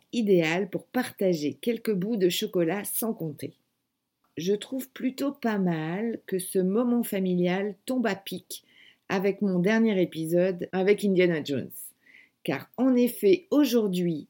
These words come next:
et comme promis lors de mon précédent épisode, nous allons voir comment faire bouger les lignes des drivers,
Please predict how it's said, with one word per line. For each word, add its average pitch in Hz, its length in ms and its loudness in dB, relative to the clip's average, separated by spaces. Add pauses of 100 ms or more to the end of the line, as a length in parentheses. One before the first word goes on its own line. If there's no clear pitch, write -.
et 143 120 -6
comme 151 360 -4
promis 233 640 2
lors 196 260 2
de 180 80 4
mon 160 160 0
précédent 208 460 -2
épisode, 151 680 -2
nous 170 240 -2
allons 240 240 0
voir 214 380 -2
comment 269 260 -2
faire 233 240 -2
bouger 247 340 0
les 247 140 4
lignes 226 240 2
des 202 140 4
drivers, 175 840 -2